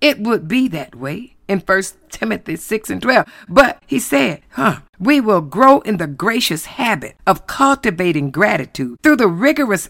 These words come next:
exercise of constant practice of seeing grace." Oh, so as I close today, I, I know I've been in here for a moment here, but this is just so good. Let me share this with you. Say this with me. "Lord,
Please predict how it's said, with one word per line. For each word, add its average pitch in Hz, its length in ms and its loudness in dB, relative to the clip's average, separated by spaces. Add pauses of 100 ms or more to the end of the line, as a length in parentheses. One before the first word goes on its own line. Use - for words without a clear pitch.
exercise 139 880 -4
of 202 220 4
constant - 580 -4
practice - 540 -4 (100)
of - 140 -2
seeing 107 480 -6
grace." - 540 -18 (300)
Oh, 233 360 4 (320)
so 262 260 -2
as 269 160 0
I 185 120 0
close 120 340 -8
today, 143 340 -6
I, 196 240 0
I 247 140 -2
know 202 140 2
I've 135 200 -6
been 135 160 -2
in 117 140 -10
here 107 320 -10
for 120 80 -8
a 110 60 -10
moment 117 380 -12
here, 117 160 -12
but 131 260 -10
this 208 200 -4
is 123 80 -12
just 127 280 -12
so 120 180 -10
good. 107 380 -18 (180)
Let 277 180 -8
me 156 100 -6
share 117 280 -12
this - 240 -18
with - 200 -20
you. - 100 -20 (360)
Say 262 300 -6
this 147 320 -10
with - 240 -20
me. 107 160 -20 (240)
"Lord, 208 460 0